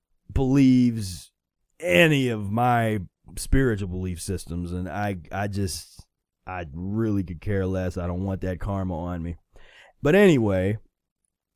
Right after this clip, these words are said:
it's interesting that historically speaking, when the fear pops up, here comes an opportunity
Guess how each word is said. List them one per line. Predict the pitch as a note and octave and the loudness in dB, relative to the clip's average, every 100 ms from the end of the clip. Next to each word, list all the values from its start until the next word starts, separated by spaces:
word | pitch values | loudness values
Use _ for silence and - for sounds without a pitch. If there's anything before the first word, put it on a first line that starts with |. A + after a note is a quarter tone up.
| - | -8
it's | B2 A#2+ - | -6 -4 2
interesting | G3+ D3+ C#3+ B2+ A#2+ A2+ B2 - _ _ | 2 2 0 0 -2 -2 -6 -10 _ _
that | B2+ A2+ | -4 -2
historically | A2+ A2 - C#3+ C3 A#2 A2 | -2 -4 2 4 4 2 -4
speaking, | - A#2 G#2 G#2 G2+ - - _ _ _ _ _ _ _ _ - | -2 -2 -2 -4 -4 -8 -20 _ _ _ _ _ _ _ _ 2
when | C#3+ D3+ | 4 4
the | C#3+ | 2
fear | - D#3 F#3 F3 D#3+ D3+ - - | 0 2 6 8 8 6 2 2
pops | - E3 C#3+ - | 4 6 4 2
up, | C3 C#3 - _ _ - | 0 0 -2 _ _ -8
here | - C#3 D#3 | 2 4 4
comes | D3 C#3+ C3+ B2+ | 4 2 4 2
an | |
opportunity | B2 B2+ B2 - - F#3+ A3 F3+ C#3+ C3+ C#3+ | 0 -2 -4 -2 4 6 6 6 6 4 0